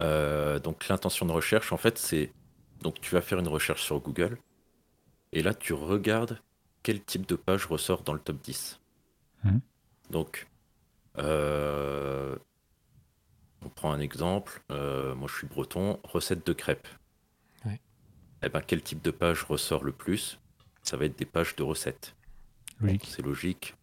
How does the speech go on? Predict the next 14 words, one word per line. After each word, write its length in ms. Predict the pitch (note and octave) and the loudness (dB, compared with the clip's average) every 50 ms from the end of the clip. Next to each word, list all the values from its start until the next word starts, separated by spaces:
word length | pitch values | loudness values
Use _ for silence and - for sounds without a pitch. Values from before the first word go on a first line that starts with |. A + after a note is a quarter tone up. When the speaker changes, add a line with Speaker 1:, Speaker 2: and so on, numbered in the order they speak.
| _ _ _ _ _ _ - - - _ _ _ - _ _ _ - _ _ _ _ _ _ _ _ - | _ _ _ _ _ _ -20 -20 -20 _ _ _ -20 _ _ _ -20 _ _ _ _ _ _ _ _ -2
Speaker 1:
Euh, 480 | D2+ D2+ D2+ D2+ D2+ D2 D2 D2 D2 D2 | 0 2 4 4 4 4 4 2 2 0
mais 100 | C#2 C#2+ | 0 -2
tu 160 | C#2+ - - - | -4 -6 -10 -6
peux 180 | - - E2+ | -2 2 4
avoir 460 | D#2+ D2+ D2 D#2+ E2 E2 D#2 - - - - - - - - - | 4 4 4 4 4 4 4 2 -2 -10 -20 -20 -20 -20 -14 -6
de 80 | - | -4
la 60 | D2 C#2+ | -4 -2
catégorie 500 | - - D2+ - - D2 D2 C#2+ C2+ C2+ | -2 -4 -6 -4 -4 -2 -2 -2 -2 -4
de 80 | - _ | -8 _
produits, 420 | - - D#2 C#2 C#2+ F2+ G#2+ - - - - - - - - - _ _ _ _ - _ _ _ _ _ _ - | -8 -6 -6 -2 -2 -2 -4 -4 -8 -14 -20 -20 -20 -20 -20 -20 _ _ _ _ -20 _ _ _ _ _ _ -4
alors 260 | - D2 C#2+ C2+ - | -2 -2 -2 -2 -4
que 120 | - - D2+ | -4 -4 -2
toi, 200 | - - F2+ E2 | 0 2 2 2
tu 200 | - - - | 0 -2 -12